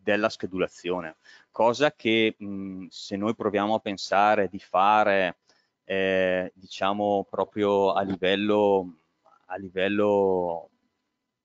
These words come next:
non, non automatico, ok, in maniera manuale, ci deve, ci deve star dietro una conoscenza prima di tutto totale delle materie prime, del prodotto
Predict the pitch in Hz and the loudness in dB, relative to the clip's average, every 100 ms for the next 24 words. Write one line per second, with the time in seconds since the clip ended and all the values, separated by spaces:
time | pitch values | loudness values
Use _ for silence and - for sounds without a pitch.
0 | _ - 107 120 117 117 120 120 117 101 | _ -8 0 0 2 0 2 0 -2 -2
1 | 95 - 101 101 113 - 92 - 90 90 | -2 -4 -8 -6 -6 -8 -18 -6 -2 -2
2 | 95 - _ - 104 95 98 98 98 98 | -4 -8 _ -14 -10 -4 -2 -2 -2 -2
3 | 87 90 95 113 117 _ _ _ _ _ | -2 0 2 0 -4 _ _ _ _ _
4 | _ - 120 110 113 120 117 113 - 110 | _ -14 -4 0 2 4 4 4 0 -4
5 | 113 - 117 98 101 104 120 123 127 120 | -4 -2 -2 -2 -2 -2 0 -2 0 -4
6 | 107 - 113 104 - 113 120 - - 113 | -4 -6 -8 -6 -6 -4 -4 -6 -8 -6
7 | 117 113 - 113 151 - 120 - 98 101 | -4 -4 -6 -8 -10 -6 -8 -2 2 2
8 | 110 120 135 _ _ _ _ _ _ _ | 2 0 -2 _ _ _ _ _ _ _
9 | _ _ - 104 104 - 104 104 - 107 | _ _ -2 -2 -2 -2 -2 -2 -4 -4
10 | 113 123 143 151 143 _ _ 98 101 - | -2 -2 -2 -4 -10 _ _ -4 -2 -2
11 | 101 92 98 110 _ 120 123 143 | -4 0 0 -2 _ -2 -2 -2